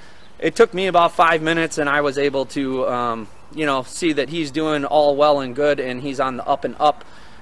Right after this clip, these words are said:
He has, uh, rebranded, and, uh, you know, he's right back on track where he left off. Um, hopefully, maybe someday we will get to see him again, and, uh,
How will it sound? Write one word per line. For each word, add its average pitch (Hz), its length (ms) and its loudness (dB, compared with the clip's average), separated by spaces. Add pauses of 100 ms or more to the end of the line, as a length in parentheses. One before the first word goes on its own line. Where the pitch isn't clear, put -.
He 151 120 -2
has, 147 400 4
uh, 131 400 4
rebranded, 143 800 0 (580)
and, 127 460 -2
uh, 123 420 6 (480)
you 156 100 0
know, 147 180 0 (540)
he's 143 240 -2
right 143 300 4
back 151 240 4
on 135 140 0
track 147 380 0
where 139 140 0
he 131 140 -6
left 123 320 -2
off. 135 280 0 (640)
Um, 123 480 0 (280)
hopefully, 214 420 2
maybe 185 240 -2
someday 196 540 -2 (300)
we 160 160 0
will 156 120 0
get 160 160 -6
to 135 60 -10
see 175 300 -6
him 175 320 -4
again, 147 500 -2 (640)
and, 143 580 0
uh, 139 520 4